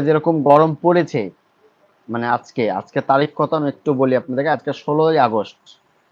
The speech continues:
আজকে যে পরিমাণ গরম পড়েছে, এই পরিমাণ গরমে আমরা কিন্তু চার্জার ফ্যান হুটহাট করে বাজারে কিন্তু কিনতে চলে যাচ্ছি, তাই কি না? তো এই চার্জার ফ্যান কেনার আগে যে বিষয়গুলো আমাদেরকে জানতে হবে, যদি না জানি তাহলে কিন্তু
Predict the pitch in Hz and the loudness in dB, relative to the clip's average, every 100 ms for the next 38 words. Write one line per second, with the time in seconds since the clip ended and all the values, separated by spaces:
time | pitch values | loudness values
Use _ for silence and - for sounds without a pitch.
0 | _ _ _ - - - 147 160 160 175 | _ _ _ -10 -8 -4 0 0 0 0
1 | 180 180 170 175 190 185 196 185 - 104 | 0 0 2 4 2 0 -2 -2 -2 -6
2 | - _ _ _ _ _ _ _ _ - | -8 _ _ _ _ _ _ _ _ -4
3 | 147 143 175 175 190 180 170 170 180 214 | -2 0 0 0 -2 2 4 6 4 2
4 | 196 165 170 170 165 196 - 151 131 156 | -2 0 -2 -4 -8 -8 -4 -4 -2 -4
5 | 151 190 156 151 147 160 - 170 175 147 | -4 -4 -2 -2 -4 -6 -6 0 2 2
6 | 135 135 139 135 - 131 120 120 120 104 | 0 -4 -6 -6 -6 -6 -6 -4 -4 -4
7 | 95 - - 131 151 233 226 113 - _ | -8 -14 -16 -6 -4 -2 0 -2 -6 _
8 | _ _ _ _ 165 170 165 175 175 170 | _ _ _ _ 2 2 4 2 4 2
9 | 127 135 180 190 208 180 190 190 202 202 | 2 4 4 4 -2 -2 0 2 4 4
10 | 202 214 170 170 160 196 190 190 196 180 | 2 0 -2 -6 -2 0 0 2 2 2
11 | 180 180 180 151 143 131 131 113 113 131 | 0 -2 0 0 0 0 0 0 -2 -6
12 | 151 139 135 139 156 175 208 160 151 160 | -6 -4 -4 0 0 0 0 0 0 -2
13 | 160 165 180 | -4 -4 -4